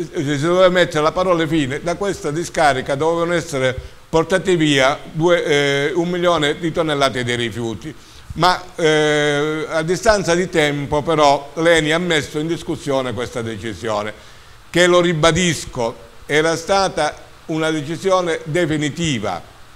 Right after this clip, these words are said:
E quando l'ha messo in discussione? L'ha messo in discussione nel duemilaventuno, perché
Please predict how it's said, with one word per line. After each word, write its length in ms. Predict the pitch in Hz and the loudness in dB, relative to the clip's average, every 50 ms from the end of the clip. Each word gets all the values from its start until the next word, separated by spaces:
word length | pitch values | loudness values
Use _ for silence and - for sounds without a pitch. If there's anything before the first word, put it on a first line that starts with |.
| - - - - - - - - - - - - - - - - - | -20 -20 -20 -20 -20 -20 -20 -20 -20 -20 -20 -20 -20 -20 -20 -4 -2
E 120 | 151 151 | -2 0
quando 340 | - 202 208 214 208 196 180 | 2 4 2 4 4 4 4
l'ha 100 | 170 160 | 4 4
messo 720 | 156 156 151 151 143 135 - - - - 139 123 123 135 131 | 4 2 2 2 2 0 0 -4 -6 -4 -2 -2 -2 -2 -4
in 180 | - 135 127 127 | -6 -8 -6 -6
discussione? 880 | 123 123 117 - - 123 110 - - 120 113 107 101 98 98 101 98 - - - - - - - - - - - - - | -6 -8 -8 -8 -10 -12 -10 -10 -6 -4 -4 -2 -2 -4 -4 -6 -8 -10 -12 -18 -20 -20 -20 -20 -20 -20 -20 -20 -8 -4
L'ha 120 | 190 185 | -4 0
messo 260 | 214 233 226 190 190 | 2 2 2 2 2
in 100 | 175 165 | 0 0
discussione 600 | 170 170 - - 214 190 - 196 190 185 175 165 | 0 -2 -4 -4 -4 -4 0 2 2 2 4 2
nel 100 | 160 160 | 2 2
duemilaventuno, 1120 | 147 170 175 170 170 165 165 160 143 160 151 147 147 151 143 139 131 127 131 131 139 143 - - - - - - - - - - - - - - - - - - - - | 2 2 2 2 2 2 0 0 0 -2 -2 -2 -2 -2 -2 -2 0 0 2 2 0 0 -4 -10 -20 -20 -20 -20 -20 -20 -20 -20 -20 -20 -20 -20 -20 -20 -20 -20 -6 0
perché 640 | - 180 180 175 - 185 180 165 143 131 - - | 4 4 4 4 4 4 6 6 6 4 2 -2